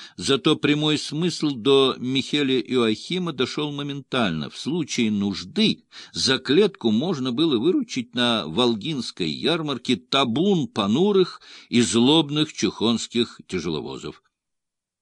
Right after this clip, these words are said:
Волконский за бдительность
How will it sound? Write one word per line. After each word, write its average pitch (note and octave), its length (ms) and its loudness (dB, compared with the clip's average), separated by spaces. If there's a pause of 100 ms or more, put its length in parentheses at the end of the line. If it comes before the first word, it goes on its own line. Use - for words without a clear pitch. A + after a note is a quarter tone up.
(280)
Волконский D3+ 880 -2
за C#3 240 0
бдительность C3 760 -6